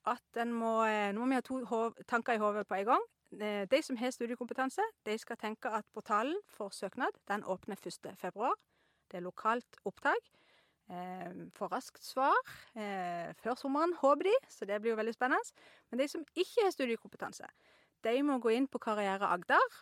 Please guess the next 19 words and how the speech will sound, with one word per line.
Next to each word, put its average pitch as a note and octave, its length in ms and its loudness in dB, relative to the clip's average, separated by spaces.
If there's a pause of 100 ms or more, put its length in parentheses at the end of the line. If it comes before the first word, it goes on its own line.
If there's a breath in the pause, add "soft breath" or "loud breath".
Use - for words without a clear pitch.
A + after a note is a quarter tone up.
(260)
Eh, G3+ 400 -4 (280)
der A#3 220 0
er G#3+ 100 -8
siste - 480 -8
frist - 360 -8
for - 160 -6
oppmelding A#3+ 420 -2
til - 140 -10
fag B3+ 340 4
for - 220 -4
å G3 100 -6
kunne - 240 -6
ta A#3 220 -2
studiekompetanse. A#3 720 -4 (220)
Det F#3 240 -2
er - 60 -20
også A3+ 200 2
første A#3 260 -4
februar. B3 360 6